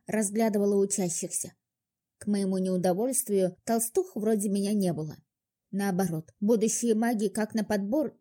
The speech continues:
подтянутые и стройные. Необычные. Может, даром действительно наделяются те, кто внешне привлекателен? Естественный отбор? Наследственность? Мантии не могли спрятать гибкие тела девушек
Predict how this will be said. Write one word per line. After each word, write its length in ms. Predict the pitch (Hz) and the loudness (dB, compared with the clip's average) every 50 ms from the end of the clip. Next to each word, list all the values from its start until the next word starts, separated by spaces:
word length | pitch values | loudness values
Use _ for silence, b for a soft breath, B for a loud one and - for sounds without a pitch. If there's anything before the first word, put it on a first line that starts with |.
| - _ | -12 _
подтянутые 920 | - 254 247 247 - - - 277 262 262 277 277 269 - 269 262 254 233 | -2 -2 -2 -4 -4 -2 0 2 2 2 0 -2 -2 -2 0 0 0 0
и 200 | - - - - | -2 -4 -4 -4
стройные. 720 | 247 - - - 226 214 196 175 165 - 165 165 - - - _ _ _ _ _ _ _ _ _ _ _ _ _ | -4 -4 -2 -2 0 0 2 0 0 -2 -4 -6 -6 -8 -12 _ _ _ _ _ _ _ _ _ _ _ _ _
Необычные. 920 | - 175 180 180 175 170 208 220 262 254 175 - - 185 165 160 160 160 - _ _ _ _ _ _ _ _ _ _ _ _ _ _ - | -4 0 0 2 2 0 0 0 -2 -2 -2 -4 -6 -6 -6 -6 -8 -10 -14 _ _ _ _ _ _ _ _ _ _ _ _ _ _ -2
Может, 420 | 208 214 208 202 196 220 196 - - | 0 0 2 2 0 -2 -4 -4 -6
даром 480 | - 202 220 214 214 202 214 208 202 | -4 -2 0 0 0 2 0 0 0
действительно 640 | 185 185 196 190 - - 233 294 285 - 220 220 214 | 0 -2 -2 -2 -2 -4 -4 -4 -4 -2 -2 0 0
наделяются 680 | 202 202 196 190 190 196 196 196 202 202 190 190 - 202 | 0 0 0 0 0 0 2 2 2 2 0 0 -2 -4
те, 260 | 196 - - 302 277 | -2 -2 -4 -4 -4
кто 220 | 277 - - 269 262 | -6 -4 -2 -2 0
внешне 400 | 226 240 254 240 - - 254 233 | 0 0 0 0 -2 -2 -4 -4
привлекателен? 840 | 233 226 262 233 254 285 277 285 220 180 - 185 175 151 135 - - _ _ _ _ _ _ _ _ _ _ _ | -2 -2 -2 -2 -4 -4 -2 -2 -2 -2 -4 -6 -8 -8 -10 -12 -14 _ _ _ _ _ _ _ _ _ _ _
Естественный 720 | - 277 285 - - - 247 226 - - 208 196 196 190 190 | -6 -4 -4 -2 -2 0 -2 -2 -2 -2 -2 0 0 0 0
отбор? 380 | 185 175 185 277 339 - - _ _ _ _ _ _ _ _ _ _ _ | 0 0 0 0 0 -2 -4 _ _ _ _ _ _ _ _ _ _ _
Наследственность? 1000 | - 175 185 180 - - 185 190 226 - - - 359 339 269 208 - - - _ _ _ _ _ _ _ _ _ _ _ _ _ _ _ _ _ _ _ _ _ - | -6 -2 0 0 0 2 2 0 0 -2 -4 -4 -4 -4 -4 -6 -8 -10 -14 _ _ _ _ _ _ _ _ _ _ _ _ _ _ _ _ _ _ _ _ _ -6
Мантии 520 | - 247 254 254 247 233 - 254 233 233 | -4 -2 0 0 0 -2 -2 -2 0 0
не 160 | 226 226 233 | 0 0 2
могли 340 | 233 233 247 226 233 285 320 | 2 0 0 0 0 0 0
спрятать 540 | 320 - - - 220 214 208 - 208 196 180 | -2 -2 -2 0 0 0 0 0 -2 -2 -2
гибкие 480 | 175 180 196 208 - - - 220 208 180 | -4 -4 -4 -6 -4 -2 -2 -2 -2 0
тела 260 | - 202 196 185 185 | 0 0 2 0 2
девушек 560 | 180 185 214 247 262 262 - - 240 226 - | 2 0 0 0 0 -2 -4 -4 -6 -8 -10